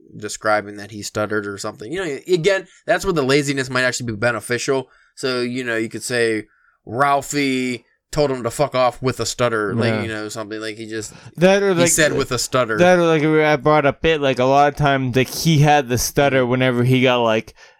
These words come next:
Speaker 2: stretched out
Speaker 1: Yeah.
Speaker 2: or, or scared or something like that.
Speaker 1: And again, I'm sure Stephen King, even though he said is his main dialogue tag, he probably would put "he stuttered."
Speaker 2: Yeah.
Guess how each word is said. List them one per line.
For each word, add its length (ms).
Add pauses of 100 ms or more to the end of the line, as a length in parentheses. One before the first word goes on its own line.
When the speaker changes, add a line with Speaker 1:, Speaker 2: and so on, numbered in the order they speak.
(120)
Speaker 2:
stretched 680
out 560
Speaker 1:
Yeah. 100 (160)
Speaker 2:
or, 160
or 40
scared 800
or 120
something 440
like 260
that. 280
Speaker 1:
And 100
again, 200
I'm 100
sure 200
Stephen 340
King, 300
even 240
though 160
he 360 (180)
said 360
is 100
his 160
main 220
dialogue 420
tag, 200
he 120
probably 260
would 140
put 220
"he 180
stuttered." 540
Speaker 2:
Yeah. 340